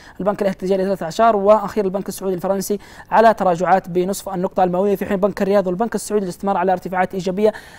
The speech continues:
تفاوت من ثلاثة إلى نصف النقطة المئوية. نلقي نظرة مشاهدينا بالنسبة على الأسهم الأكثر، آه، ارتفاعًا.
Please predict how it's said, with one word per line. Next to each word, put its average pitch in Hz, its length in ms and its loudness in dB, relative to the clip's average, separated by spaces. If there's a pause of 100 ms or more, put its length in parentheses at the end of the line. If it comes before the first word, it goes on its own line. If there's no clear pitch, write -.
(120)
تفاوت 208 440 4
من 202 220 0
ثلاثة 190 380 2
إلى 175 100 0
نصف 185 240 -8
النقطة 175 520 -2 (380)
المئوية. 180 360 -2 (380)
نلقي 247 160 -2
نظرة 254 160 4
مشاهدينا 220 380 2
بالنسبة 208 420 0
على 196 340 4
الأسهم 220 680 0 (1000)
الأكثر، 196 680 0
آه، 175 160 -8
ارتفاعًا. 214 480 0